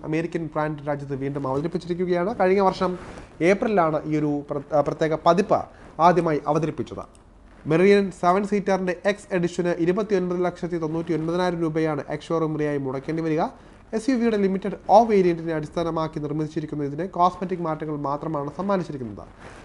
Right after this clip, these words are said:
നയൻ സ്പീഡ് ഓട്ടോമാറ്റിക് ഗിയർ ബോക്സുമായി ജീപ്പ് മെറിഡിയൻ എക്സ് കരുത്തേക്കുന്നുണ്ട്. ആ, ഇത് നൂറ്റി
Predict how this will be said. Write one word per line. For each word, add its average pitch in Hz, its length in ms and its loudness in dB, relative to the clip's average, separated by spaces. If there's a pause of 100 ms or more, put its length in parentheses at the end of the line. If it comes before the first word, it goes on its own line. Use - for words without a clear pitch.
(200)
നയൻ 185 220 4
സ്പീഡ് 196 320 0
ഓട്ടോമാറ്റിക് 185 440 0
ഗിയർ 175 280 0
ബോക്സുമായി 175 480 -2 (440)
ജീപ്പ് 185 280 -2
മെറിഡിയൻ 170 360 0
എക്സ് 165 320 -8
കരുത്തേക്കുന്നുണ്ട്. 165 640 -2 (680)
ആ, 160 400 2
ഇത് 196 380 4
നൂറ്റി 214 440 0